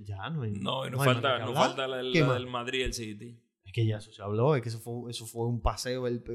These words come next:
Speaker 1: el paseo.
Speaker 2: Eso fue un paseo.
Speaker 1: Mira, eso fue.
Speaker 2: Pa' mí, yo te voy a decir algo, y, y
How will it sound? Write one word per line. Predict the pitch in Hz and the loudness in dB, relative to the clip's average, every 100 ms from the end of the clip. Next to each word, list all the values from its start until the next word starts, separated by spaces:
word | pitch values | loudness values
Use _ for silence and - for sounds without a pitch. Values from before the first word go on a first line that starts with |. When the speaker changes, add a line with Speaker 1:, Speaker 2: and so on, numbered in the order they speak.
| 101 _ - 117 | -10 _ -12 -2
Speaker 1:
el | 123 | 2
paseo. | 123 120 156 165 180 175 - | 4 2 2 2 2 -4 -10
Speaker 2:
Eso | - 110 | -8 -8
fue | 107 | -10
un | 101 | -14
paseo. | 98 98 90 87 87 _ _ - - - - - | -12 -12 -14 -18 _ _ _ -16 -16 -16 -18 -4
Speaker 1:
Mira, | 143 117 - - | -2 -2 -4 4
eso | 165 208 208 | 6 6 0
fue. | - 123 104 95 | 0 0 0 2
Speaker 2:
Pa' | 117 | 2
mí, | 135 185 | 4 4
yo | |
te | 175 | 4
voy | 170 | 4
a | |
decir | 156 143 | 4 2
algo, | 127 113 104 - | 2 -2 -8 -6
y, | 117 131 | -8 -6
y | 120 131 127 127 110 - _ | -6 -6 -4 -6 -8 -14 _